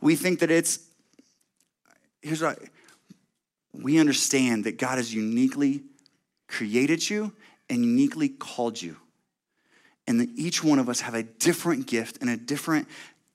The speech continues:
makeup that he has put inside of us, and our hope is, is to help you walk in that.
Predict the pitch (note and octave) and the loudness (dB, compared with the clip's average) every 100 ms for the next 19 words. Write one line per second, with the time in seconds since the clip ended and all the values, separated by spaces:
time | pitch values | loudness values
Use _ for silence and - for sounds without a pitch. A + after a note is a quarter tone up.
0 | - _ - - B2+ C3 C#3+ D3+ C3+ G#2 | -20 _ -18 -8 -2 2 2 2 0 -2
1 | - B2 - - F3 F#3 F#3+ - D#3+ C3+ | -2 -4 -4 -4 2 4 4 2 -4 -2
2 | - - - F3+ D3+ A2+ F2+ G2 - - | 0 -2 0 4 4 2 -4 -4 -4 -4
3 | - _ _ _ _ _ _ _ E3 C#3 | -8 _ _ _ _ _ _ _ -8 -6
4 | - F3 G#3 C#3 B2+ B2 C#3+ D3 C#3 C3+ | 0 2 4 2 2 -2 -2 -4 -8 -6
5 | B2+ B2+ - A#2 C3+ A2 | -4 -4 -4 -4 -4 -6